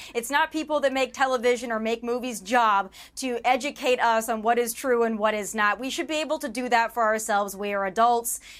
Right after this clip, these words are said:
I think they should have fun with it. It is about ratings, but then again, isn't that what television is about? Isn't that what streaming is about?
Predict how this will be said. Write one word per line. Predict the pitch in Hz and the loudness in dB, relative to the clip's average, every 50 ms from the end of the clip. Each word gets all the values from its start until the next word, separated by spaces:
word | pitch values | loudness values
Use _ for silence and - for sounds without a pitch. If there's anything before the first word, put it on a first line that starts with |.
| - - | -4 -2
I | 202 180 214 240 | 2 2 2 2
think | 233 - 269 233 | 0 -2 -4 0
they | 262 254 | 0 0
should | 247 - 269 247 | 2 0 -2 0
have | 226 208 202 | 0 0 0
fun | - - 240 240 247 | 2 2 2 2 2
with | 240 240 233 240 | 0 0 0 2
it. | 254 247 240 | 0 2 2
It | 233 220 214 | 2 0 0
is | 226 202 | 0 0
about | 220 247 240 247 247 226 | 2 2 2 2 2 2
ratings, | 247 247 247 247 254 254 240 | 4 4 4 4 2 -2 -4
but | 247 254 | -4 0
then | 247 254 247 | 0 2 2
again, | 247 247 254 262 254 254 247 247 - - - - | 2 2 2 2 2 2 0 -4 -12 -20 -16 -12
isn't | 196 208 233 269 262 226 | -10 -4 -4 -4 0 2
that | 240 254 269 - | 2 2 2 2
what | 269 254 | -2 -4
television | - 220 240 254 262 247 247 262 247 277 269 | -2 0 0 0 0 -2 -4 -4 -4 -4 -6
is | 269 262 | -4 -4
about? | 262 214 240 247 269 285 269 - | -2 2 2 2 2 2 0 -2
Isn't | 220 196 262 277 262 | -2 0 0 2 4
that | 247 262 262 | 4 2 2
what | 277 294 247 | 2 0 -2
streaming | - - - 277 285 277 277 294 285 | -2 -4 -2 -4 -2 -2 -2 -2 -2
is | 294 285 294 | -4 -2 -2
about? | 254 285 294 302 311 285 | 2 4 4 4 4 0